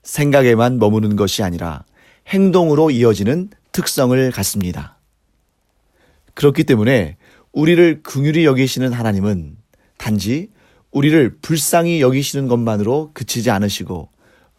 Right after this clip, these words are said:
우리를 위해 일하셨고 또한 일하십니다.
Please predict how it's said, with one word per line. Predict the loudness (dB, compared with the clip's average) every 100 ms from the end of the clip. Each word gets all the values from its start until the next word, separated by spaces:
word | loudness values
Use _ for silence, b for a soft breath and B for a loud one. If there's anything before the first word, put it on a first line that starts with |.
| _
우리를 | -2 2 2 2 2
위해 | 2 2 0 b b _ _
일하셨고 | 2 2 2 -4 -6 -12 -14 -18 _ _ _ _ _
또한 | -6 -4 -4 -6 -12 _ _
일하십니다. | -2 0 0 0 0 0 -4 -12